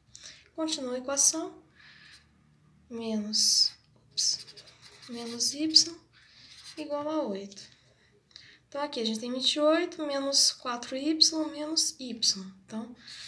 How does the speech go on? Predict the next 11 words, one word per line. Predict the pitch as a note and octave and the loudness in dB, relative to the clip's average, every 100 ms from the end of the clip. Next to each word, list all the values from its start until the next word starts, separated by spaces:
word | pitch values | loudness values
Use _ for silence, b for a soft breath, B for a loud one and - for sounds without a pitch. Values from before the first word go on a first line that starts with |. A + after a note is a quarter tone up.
| B B - | B B -8
a | |
gente | A3+ - | -2 -2
faz | - A#3 B3 A#3+ - - b b b b b | -2 -10 -2 0 0 -2 b b b b b
essa | B3+ C4+ C#4 - | -8 -2 -2 0
soma | D#4 - C4+ C4+ D4 | 0 0 -2 -8 -10
aqui. | - A3 F#3+ - | -12 -14 -14 -16
Então, | - A3 | -12 -8
é | A3 | -8
menos | A3+ A#3+ B3 - | -8 -4 0 0
quatro | A3+ A3+ B3+ | -2 -8 -8
y | C#4 | -4